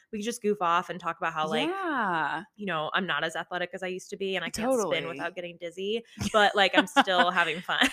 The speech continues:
Speaker 1: <laughs>
Speaker 2: Yeah, I love
Speaker 1: So
Speaker 2: that.
Speaker 1: still sort of involved. I mean, on a very
Speaker 2: Yeah.
Speaker 1: low-key
Speaker 2: Like, on, like, a
Speaker 1: level.
Speaker 2: personal hobby level
Speaker 1: Yeah, yeah,
Speaker 2: instead
Speaker 1: yeah.
Speaker 2: of,
Speaker 1: It's very
Speaker 2: like,
Speaker 1: much just,
Speaker 2: finding
Speaker 1: like,
Speaker 2: your
Speaker 1: Yeah,
Speaker 2: identity
Speaker 1: yeah,
Speaker 2: in
Speaker 1: yeah,
Speaker 2: it. <laughs>
Speaker 1: no, exactly,
Speaker 2: Yeah.
Speaker 1: exactly.
Speaker 2: I love that. You know, my,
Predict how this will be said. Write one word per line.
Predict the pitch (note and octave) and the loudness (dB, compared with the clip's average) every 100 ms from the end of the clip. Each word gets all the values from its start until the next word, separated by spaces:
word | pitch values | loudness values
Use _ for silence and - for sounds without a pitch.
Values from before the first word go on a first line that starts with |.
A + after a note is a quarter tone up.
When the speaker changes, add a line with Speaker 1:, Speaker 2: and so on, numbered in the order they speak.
| - | 6
Speaker 1:
<laughs> | F#4 G#3 | 6 6
Speaker 2:
Yeah, | B3 A3 A#2+ | 8 8 10
I | C#4 | 8
love | D#4 C4+ D4+ D#4 | 8 6 8 8
Speaker 1:
So | D#4 A#3 | 8 8
Speaker 2:
that. | E3+ E3 | 8 6
Speaker 1:
still | G4 G#4+ | 4 4
sort | - E4+ D#4 | 2 2 4
of | C#4+ | 4
involved. | A#3+ G#3+ G3 F3 E3+ F3 F3 - _ A3+ | 2 4 6 8 6 4 -2 -18 _ -2
I | |
mean, | A3 | 2
on | G#3 | 2
a | G3+ | 2
very | F#3 G3+ F#3+ F3+ F3+ F3 E3+ E3+ _ | 4 6 8 8 6 4 2 -4 _
Speaker 2:
Yeah. | E3+ F#3+ C#3+ B2+ G2+ | -4 2 4 4 2
Speaker 1:
low-key | F3 E3+ D#3+ D#3+ E3 _ _ _ _ - | -4 -8 -6 -8 -10 _ _ _ _ -2
Speaker 2:
Like, | G#3 | 2
on, | G3+ | 4
like, | F#3+ F#3+ | 4 2
a | |
Speaker 1:
level. | - - | 0 0
Speaker 2:
personal | G3 - E3+ D3+ | 0 0 0 0
hobby | D#3+ E3+ D#3 D3 | 2 4 4 0
level | B2+ F#2+ - E4+ | -6 -6 2 6
Speaker 1:
Yeah, | D4 F#3+ | 8 8
yeah, | |
Speaker 2:
instead | E3 D#3+ E3+ | 6 4 4
Speaker 1:
yeah. | E3 | 2
Speaker 2:
of, | - - | -2 -4
Speaker 1:
It's | A#3+ G#3 | -4 0
very | A#3+ A#3+ | 4 4
Speaker 2:
like, | G3+ | 4
Speaker 1:
much | F3+ - | 0 -4
just, | E3 | 0
Speaker 2:
finding | F#3 F3 | 4 4
Speaker 1:
like, | E3 | 4
Speaker 2:
your | F3 | 0
Speaker 1:
Yeah, | D3 | 0
Speaker 2:
identity | - E3 D#3 C#3+ | -2 -4 -4 -6
Speaker 1:
yeah, | C3 - | -6 -2
Speaker 2:
in | |
Speaker 1:
yeah, | G#3 | 2
Speaker 2:
it. | - | 4
<laughs> | |
Speaker 1:
no, | F#3+ | 8
exactly, | - - C4+ G3 | 8 10 8 8
Speaker 2:
Yeah. | F#3 E3+ - - | 8 4 2 -10
Speaker 1:
exactly. | - C4 C4 | -6 0 4
Speaker 2:
I | |
love | E4+ C#4+ A#3 | 8 8 8
that. | A3+ | 4
You | C4 | 6
know, | C#4+ A3 | 6 6
my, | G#3 F#3 C#4 F#4 | 2 2 2 2